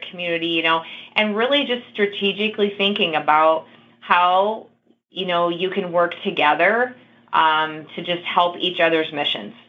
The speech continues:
And I think that's just a good place to start, and, um, it will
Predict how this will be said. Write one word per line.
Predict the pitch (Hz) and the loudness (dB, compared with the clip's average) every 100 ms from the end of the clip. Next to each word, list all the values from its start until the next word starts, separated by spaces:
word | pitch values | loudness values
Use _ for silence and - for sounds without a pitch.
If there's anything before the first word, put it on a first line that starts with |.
| _ _ _ | _ _ _
And | 160 160 156 | 0 2 2
I | 165 | 0
think | 180 170 | -2 0
that's | 170 165 - - - | 0 0 -4 -16 -12
just | 170 170 | -6 -4
a | |
good | 160 170 170 | 0 0 0
place | 185 165 - | 0 0 -2
to | - 151 - | -12 -12 -2
start, | 147 151 196 220 - - - _ - | 2 4 4 0 -4 -20 -20 _ -4
and, | 165 156 151 151 151 151 147 | 0 0 0 -2 -4 -8 -4
um, | 143 143 143 143 143 139 | -4 -4 -6 -8 -10 -8
it | 156 156 | -2 0
will | 170 160 160 151 | 4 4 4 0